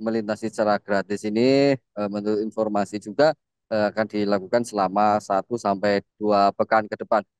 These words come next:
Setelah itu, jalan tol Solo Jogja akan dikenakan tarif sesuai dengan, eh,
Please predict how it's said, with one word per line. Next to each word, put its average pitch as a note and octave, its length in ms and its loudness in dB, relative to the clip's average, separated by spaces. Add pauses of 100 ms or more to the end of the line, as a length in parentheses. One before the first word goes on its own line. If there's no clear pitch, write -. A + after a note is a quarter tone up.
(120)
Setelah G#2 460 0
itu, C#3 340 -2
jalan G2 400 -2
tol G2+ 640 2
Solo G#2 400 -6
Jogja A2 480 2
akan F#2+ 240 -4 (320)
dikenakan G2+ 480 -2
tarif G2+ 320 0
sesuai G#2 640 0
dengan, F#2+ 760 0 (400)
eh, F#2+ 260 2